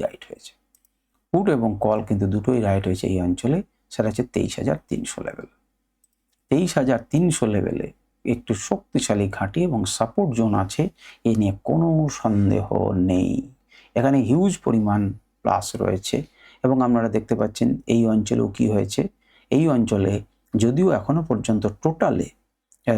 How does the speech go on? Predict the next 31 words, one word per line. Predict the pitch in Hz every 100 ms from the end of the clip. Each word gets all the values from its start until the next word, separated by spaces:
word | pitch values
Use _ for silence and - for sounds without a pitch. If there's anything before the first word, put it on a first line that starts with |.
| 104
রেজিস্ট্যান্স | 107 127 - 113 101 104
রয়েছে, | 98 92 - - 202
কিন্তু | - 101 101 95 92 - _ -
আজকের | 107 - 117 107
ইন্ট্রাডেতে | 98 139 151 - 98 92
প্রচুর | 104 - - -
পরিমাণ | 117 107 101 101
সাপোর্ট | - 135 135
তৈরি | 117 101 90
হওয়ার | 87 156 -
ব্যবস্থা | 85 95 - 101
তৈরি | - - -
হয়েছে। | - - - _ _ _ -
তারপরেই | 127 127 123 180 185
কিন্তু | 98 - - - _ _ _ _
একটি | - 123 - 101 - _ 107
রেজিস্ট্যান্স | 92 92 - - 98 - - -
জোন | 95 151 165 -
ভালোভাবে | 104 - - 120 131
রয়েছে, | - - - - _ _ _ _
অর্থাৎ | 151 151 156 107
মার্কেটের | 104 104 135 175 -
পক্ষে | 110 - 95
একদম | 98 117 113
উড়িয়ে | 135 175 226
নিয়ে | 185 120 -
চলে | 98 98
যাওয়া | 95 92
কিন্তু | 95 92 135
এই | 104
মুহূর্তে | 95 92